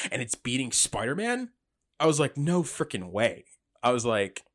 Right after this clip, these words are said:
"Horror's beating the superhero genre right now? That's, it, it's crazy to me." And that's a, Sc-, and the new Scream is definitely a film that, um,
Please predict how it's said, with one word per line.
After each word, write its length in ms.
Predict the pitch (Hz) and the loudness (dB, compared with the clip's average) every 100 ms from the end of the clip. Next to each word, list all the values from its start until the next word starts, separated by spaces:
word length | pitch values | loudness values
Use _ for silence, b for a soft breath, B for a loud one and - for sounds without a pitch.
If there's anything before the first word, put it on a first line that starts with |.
| _ _ | _ _
"Horror's 460 | - 135 143 175 151 | 0 6 6 6 2
beating 260 | 131 139 | 2 2
the 60 | 117 | 0
superhero 460 | - 131 156 190 190 | -2 -4 -6 -2 0
genre 320 | 214 262 285 | 0 -2 -4
right 200 | 285 302 | -8 -8
now? 160 | - 320 - _ | -4 -6 -6 _
That's, 680 | 156 175 208 208 - - - - - - | 4 6 6 4 2 -6 -6 -14 -16 -4
it, 140 | 175 196 | -2 0
it's 160 | 190 | 0
crazy 300 | - 220 127 | 4 4 4
to 120 | 98 | -4
me." 220 | 90 73 - b b b b | -12 -14 -18 b b b b
And 280 | 127 139 143 | 2 4 4
that's 240 | 151 202 - | 4 6 6
a, 420 | 180 156 143 127 - _ _ - | 6 4 4 2 -2 _ _ 0
Sc-, 260 | - - - | 0 2 4
and 160 | 139 | 8
the 60 | 143 | 8
new 140 | 175 | 8
Scream 260 | 214 - 175 | 6 6 4
is 60 | 131 | 6
definitely 260 | 143 143 123 | 6 6 4
a 40 | |
film 240 | 135 127 | 4 4
that, 160 | 117 104 | 4 4
um, 460 | 98 98 98 90 | 4 4 2 -2